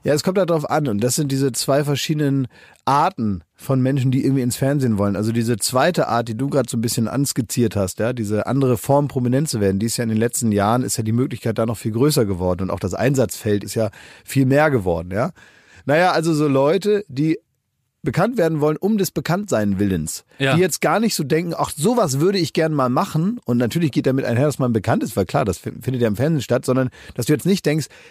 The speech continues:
Speaker 1: das wär jetzt mal geil, wenn ich sowas mal machen könnte oder das wär mal so ein richtiger Traum, sowas möchte ich mal vielleicht moderieren oder spielen oder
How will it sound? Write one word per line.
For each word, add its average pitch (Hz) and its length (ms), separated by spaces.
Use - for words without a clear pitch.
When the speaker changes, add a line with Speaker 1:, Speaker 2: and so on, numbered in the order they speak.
Speaker 1:
das 185 340
wär 175 120
jetzt 180 180
mal 151 240
geil, 151 260
wenn 117 140
ich 127 120
sowas 196 540
mal 151 140
machen 170 280
könnte 135 260
oder 117 180
das 175 420
wär 160 140
mal 151 140
so 139 60
ein 139 40
richtiger 143 340
Traum, 170 480
sowas 160 340
möchte 165 300
ich 139 60
mal 139 180
vielleicht 113 300
moderieren 123 500
oder 107 220
spielen 175 840
oder 101 340